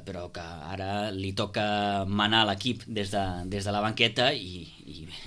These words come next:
<laughs> el seu, el seu inici, doncs, no ha pogut ser, eh, millor amb aquest sènior A del, del bàsquet Sitges. L'Edu ja té experiència com a entrenador, no en un equip, doncs, eh, sènior, sinó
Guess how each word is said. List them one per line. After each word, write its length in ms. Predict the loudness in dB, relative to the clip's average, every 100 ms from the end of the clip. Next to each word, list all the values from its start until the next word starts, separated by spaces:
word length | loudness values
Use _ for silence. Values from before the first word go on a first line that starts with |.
| -10 -12
<laughs> 440 | -14 -12 -10 -4
el 60 | 0
seu, 460 | 2 4 4 2
el 120 | 2 0
seu 200 | 0 2
inici, 360 | 2 2 0 -2 -10 -18 -8
doncs, 240 | -4 -2 0
no 100 | 0
ha 60 |
pogut 220 | 2 0 2
ser, 440 | 2 2 2 0
eh, 420 | -4 -4 -2 -4 -2
millor 460 | 0 4 4 2 -4
amb 200 | -6 -4
aquest 160 | -4 -4
sènior 260 | -2 0 2
A 120 | 2
del, 320 | 0 -2 -2
del 120 | -4 -2
bàsquet 300 | -2 -4 0
Sitges. 380 | -2 0 -4 0
L'Edu 320 | 4 4 4 0
ja 140 | -4 -2
té 80 | -4
experiència 520 | -4 0 2 2 0
com 120 | 0
a 40 | -2
entrenador, 460 | 0 4 4 4 -4 -20 _ -2
no 220 | 2 4
en 60 |
un 120 | 4 2
equip, 400 | 0 -4 -4 -16 -20 -20 -20 -20 -20 -16 -8
doncs, 460 | -2 -2 0 0 0
eh, 300 | -2 -2 0
sènior, 400 | 2 4 2 0
sinó 380 | 0 2 2